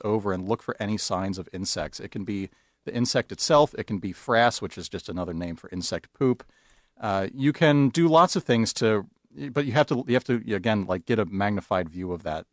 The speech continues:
that plant. So l-, think like an insect,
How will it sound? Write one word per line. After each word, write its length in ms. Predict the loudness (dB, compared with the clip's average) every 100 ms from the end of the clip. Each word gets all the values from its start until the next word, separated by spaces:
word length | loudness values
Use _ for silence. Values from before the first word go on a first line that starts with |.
| _
that 260 | -10 -10 -10
plant. 340 | -8 -8 -6
So 260 | -6 -6 -8 _ _ _ -12
l-, 120 | -12 _
think 200 | -2 2
like 220 | 2 4
an 60 | 4
insect, 400 | 2 2 2